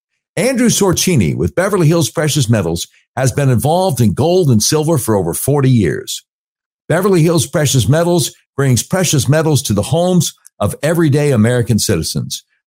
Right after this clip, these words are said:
Mike Flynn told us about them, and they are our gold buyer of choice. To find out more, just Google Beverly Hills Precious Metals.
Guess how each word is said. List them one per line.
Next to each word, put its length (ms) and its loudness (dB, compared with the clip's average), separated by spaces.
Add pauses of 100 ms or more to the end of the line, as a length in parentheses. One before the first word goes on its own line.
Mike 260 -2
Flynn 280 2
told 260 0
us 100 0
about 260 0
them, 180 -2 (280)
and 140 0
they 160 0
are 140 0
our 280 0
gold 380 0
buyer 320 0
of 160 -2
choice. 520 -2 (400)
To 60 0
find 280 -2
out 120 2
more, 480 2 (220)
just 320 -2
Google 480 2 (220)
Beverly 500 0
Hills 340 2
Precious 480 -2
Metals. 400 -2